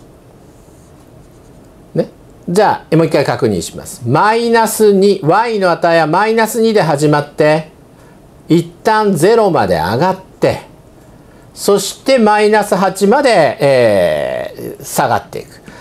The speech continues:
するとね、最大はゼロでしょ。最小がマイナス八ですから、Yの変域は、ね、マイナス八以上、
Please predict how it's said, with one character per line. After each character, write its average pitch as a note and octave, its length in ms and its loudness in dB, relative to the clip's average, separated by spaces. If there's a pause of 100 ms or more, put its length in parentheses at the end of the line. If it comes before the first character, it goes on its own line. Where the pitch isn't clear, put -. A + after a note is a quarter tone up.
(140)
す D#4 100 0
る F4 60 0
と B3 120 2
ね、 B2 240 -2 (460)
最 D#4 640 0
大 D#4+ 300 2
は D4+ 200 0
ゼ D#3 240 2
ロ B3 120 2
で F#2 120 -10
し - 100 -10
ょ。 - 80 -12 (1600)
最 B3+ 540 0
小 C#4 400 4
が C4 240 0 (1120)
マ E3 220 0
イ F#3+ 80 2
ナ F#3+ 140 0
ス F#3+ 100 -2
八 F3+ 280 2
で D3+ 140 2
す - 140 -8
か F3+ 160 0
ら、 B2 240 0 (480)
Y G3 320 2
の E3+ 120 2
変 D#3 260 2
域 C#3 220 -2
は、 C#3+ 300 2 (760)
ね、 C3+ 180 -2 (280)
マ E3 320 0
イ C4 160 -2
ナ B3+ 160 2
ス A#3+ 200 0
八 G#3 420 -2 (260)
以 G#3+ 40 0
上、 A#2+ 360 0